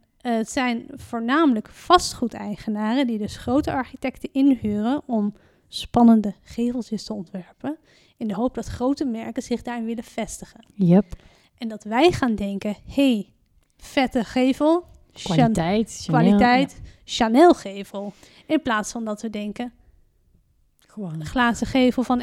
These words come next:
Speaker 1: M V R D V."
Speaker 2: Dus het is heel, ze worden eigenlijk als een soort billboard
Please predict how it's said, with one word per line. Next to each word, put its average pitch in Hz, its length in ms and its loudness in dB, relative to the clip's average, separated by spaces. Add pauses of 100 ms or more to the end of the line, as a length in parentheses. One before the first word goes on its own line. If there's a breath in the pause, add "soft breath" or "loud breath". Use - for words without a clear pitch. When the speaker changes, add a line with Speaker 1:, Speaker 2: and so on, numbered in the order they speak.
(120)
Speaker 1:
M 240 60 0
V - 120 -6 (960)
R 254 80 6
D 247 60 2
V." 214 320 4 (760 soft breath)
Speaker 2:
Dus 208 140 -2
het 220 140 -6
is 233 160 -6
heel, 233 320 6
ze 214 100 -6
worden 214 200 0
eigenlijk 214 320 -2
als 180 120 0
een 190 80 -4
soort 170 300 -12
billboard 175 760 2